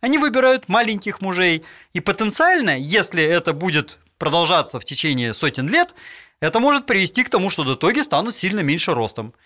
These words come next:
Потому что мужья будут мелкие, но это тоже в генотипе где-то прописано, и они будут измельча-, и они будут мельчать. Но, правда, у пигмеев, которые живут в лесах, ну, сравнительно условно, как бы недалеко, да, но тоже в Африке,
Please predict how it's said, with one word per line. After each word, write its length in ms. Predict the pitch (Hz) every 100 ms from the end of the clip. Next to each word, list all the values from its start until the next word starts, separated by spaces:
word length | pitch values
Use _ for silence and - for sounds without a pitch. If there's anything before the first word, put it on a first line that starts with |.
| _ _ _ _ -
Потому 280 | 95 - 117
что 260 | - 208 139
мужья 280 | 113 135
будут 200 | 107 110
мелкие, 400 | 156 285 339 262
но 140 | 151 185
это 100 | 110
тоже 200 | 143 233
в 20 |
генотипе 440 | 147 127 - 233
где-то 200 | 143 123
прописано, 640 | 110 127 247 285 233 160 - - - _
и 200 | 131 202
они 200 | 254 214
будут 300 | 233 226 -
измельча-, 420 | 131 180 175 127
и 140 | 135 147
они 220 | 143 180
будут 260 | 220 233 170
мельчать. 500 | 160 - 120 113 - - - _ _
Но, 100 | 151
правда, 280 | 147 196 185
у 120 | 185
пигмеев, 540 | 175 185 233 330 277 -
которые 320 | 156 160 160
живут 300 | 160 160 131
в 60 | 131
лесах, 380 | 170 - 127 - -
ну, 260 | 180 104 - - -
сравнительно 440 | - 131 123 110
условно, 320 | 110 143 113 107
как 140 | 107
бы 60 | 110
недалеко, 500 | 120 143 180 339 294
да, 140 | 185
но 80 | 127
тоже 220 | 247 208
в 60 | 135
Африке, 420 | 117 127 113 98